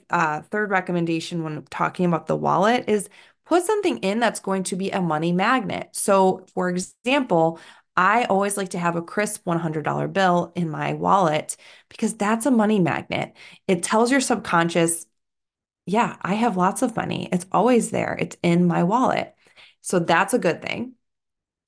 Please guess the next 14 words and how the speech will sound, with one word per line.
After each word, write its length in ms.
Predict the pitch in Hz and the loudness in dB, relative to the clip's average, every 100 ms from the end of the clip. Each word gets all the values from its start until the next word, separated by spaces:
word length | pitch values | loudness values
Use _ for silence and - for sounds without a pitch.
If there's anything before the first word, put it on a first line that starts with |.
| _ _ - | _ _ 2
Um, 360 | 185 175 175 175 _ _ | 4 4 2 -2 _ _
if 140 | 180 | -6
you 100 | 196 | -2
can 360 | 190 190 170 - _ - | 0 2 0 -4 _ -10
afford 400 | 180 190 180 180 | -4 0 0 0
to 80 | |
do, 200 | 170 165 165 | 0 2 2
like, 260 | 160 - | -2 -4
a 60 | - _ _ | -10 _ _
couple 340 | - 262 214 | -6 0 2
hundred 260 | 170 156 165 | 2 0 0
dollars, 420 | 139 160 220 226 | 0 0 0 -2
why 180 | 180 190 | -2 0
not? 400 | 254 208 165 | 2 0 -2